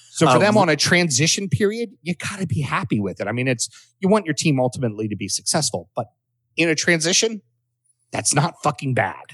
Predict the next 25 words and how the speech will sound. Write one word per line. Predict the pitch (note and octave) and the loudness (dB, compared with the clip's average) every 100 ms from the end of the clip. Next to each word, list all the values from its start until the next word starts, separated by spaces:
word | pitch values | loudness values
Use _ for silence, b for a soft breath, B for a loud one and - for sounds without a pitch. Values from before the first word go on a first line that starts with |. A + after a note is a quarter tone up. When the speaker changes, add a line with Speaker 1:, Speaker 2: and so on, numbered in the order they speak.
| - | -6
Speaker 2:
Well, | - F3+ | 0 4
really, | G#3+ F#3+ C3 | 6 6 4
the | C3+ | 4
only | C#3 A#2+ | 4 2
problem | G2 C#3 C#3 G2 F#2+ | 2 2 2 0 -6
is | F#2 | -6
no | A2+ G#2+ | -4 -2
Raul | A2 G2+ F2 | 0 0 0
Jimenez. | A#2+ G2 E2+ D2+ C#2+ F#2 | -2 -4 -8 -14 -16 -12
The, | F#2+ G2 | -4 -4
the | A2 | -2
Speaker 1:
Yeah. | G#3 - | -2 2
Speaker 2:
goals, | B2+ C#3+ B2+ A2 | 4 6 6 2
it, | G#2 A#2+ | 0 0
it's | G2+ C#3 - | 2 0 0
hard | B2+ C3+ A#2 | 2 2 2
to | A2+ | 0
spread | - - - B2+ B2 G#2 | 0 -2 -2 0 2 2
his | A2+ G#2+ | -2 0
goals | A#2+ A2+ G#2+ | 0 0 0
around | F#2+ A2 G#2+ | -4 -4 -4
the | F#2+ | -4
team | - A#2+ G#2+ | -2 -2 -2
enough | G2+ G#2+ - | -2 -4 -4
to, | - F#2+ | 0 0